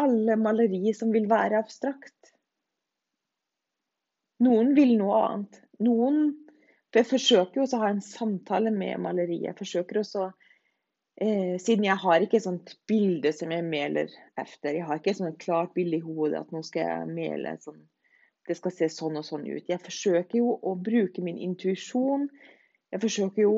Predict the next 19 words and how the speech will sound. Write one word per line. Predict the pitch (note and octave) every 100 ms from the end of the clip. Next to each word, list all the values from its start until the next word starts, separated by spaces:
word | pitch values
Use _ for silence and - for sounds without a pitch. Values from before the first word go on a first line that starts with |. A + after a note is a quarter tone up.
| -
å | F#3 F#3+ F#3 F#3
komme | - G#3 G3+
i | G#3+
kontakt | G3+ - A3+ - -
med | G#3+ G#3+ G3+ G3+
noe | G3+ G3+ -
annet | G#3 F#3+ F#3+ G3 - -
enn | F#3+ F#3+
meg | G3 F#3+ -
selv | G#3+ G#3+ A3+ A3 _ _ _ _ _ _ _ _ _ _ _ _ _ _ _ _ _ _ _ - -
for | G#3+ F3+
hva | F3+ F3+ F#3+
som, | - - G3+ F#3+ F3+ E3+ F3 E3+ E3+ E3 E3 _ _ _ _ _ _ _ _ _ _ _ _ _ _ _ _ _ _ _ _ _ _ -
som | - G3
skal | F#3+ F#3 F3 F3+ E3+ - _ _ _ _ -
uttrykkes | F3+ D#3+ - F3+ E3 E3+ -
i | F3 D#3+
det | D#3+
her | E3+ E3